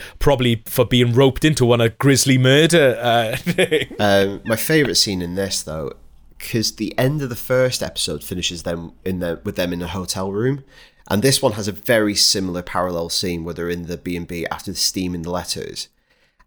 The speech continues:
Speaker 2: And he's too absorbed in the problem.
Speaker 1: Yeah.
Speaker 2: He doesn't see her. And she says, "I'll say goodnight then." And he just goes, "Yep." And he's so absorbed, he doesn't even watch her leave.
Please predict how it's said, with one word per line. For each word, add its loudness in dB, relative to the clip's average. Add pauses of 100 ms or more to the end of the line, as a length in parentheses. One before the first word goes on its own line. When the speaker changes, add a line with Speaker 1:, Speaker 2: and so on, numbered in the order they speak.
(160)
Speaker 2:
And 2
he's -2
too 2
absorbed 0
in 0
the -2
problem. -6
Speaker 1:
Yeah. 2
Speaker 2:
He 0
doesn't 4
see 2
her. 0 (420)
And 2
she -2
says, 2
"I'll 2
say 2
goodnight 0
then." -6
And -10
he -6
just -8
goes, -4
"Yep." 0 (180)
And 0
he's 2
so 4
absorbed, 0
he -12
doesn't -4
even 0
watch -4
her -6
leave. -6